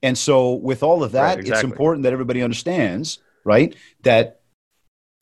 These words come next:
Speaker 1: they, it's gotta be my words. And, and this just plays to what you just said, right? Is, is now you're gonna know who I am. So on my social and everything else I do, you're gonna know exactly who I am. And just trying to, I guess, play off of what you just mentioned there.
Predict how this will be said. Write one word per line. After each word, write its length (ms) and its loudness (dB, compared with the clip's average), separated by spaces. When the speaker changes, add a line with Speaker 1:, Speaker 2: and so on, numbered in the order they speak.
Speaker 1:
they, 480 2
it's 160 -2
gotta 180 4
be 100 2
my 200 2
words. 380 -2
And, 140 -4
and 160 -4
this 160 0
just 220 -4
plays 280 0
to 60 -4
what 240 0
you 60 -4
just 240 -6
said, 220 -6
right? 240 -2
Is, 160 -4
is 220 -6
now 180 2
you're 160 0
gonna 180 0
know 180 0
who 220 -4
I 120 -4
am. 200 -8
So 160 -8
on 100 -2
my 100 -4
social 400 -2
and 80 -2
everything 200 -2
else 140 -4
I 100 2
do, 300 -2
you're 120 4
gonna 160 4
know 140 2
exactly 380 -2
who 160 -6
I 100 -6
am. 240 -10
And 180 -10
just 220 -10
trying 200 2
to, 60 4
I 120 4
guess, 140 2
play 300 2
off 220 4
of 60 -6
what 180 0
you 60 -10
just 160 -12
mentioned 320 -10
there. 160 -12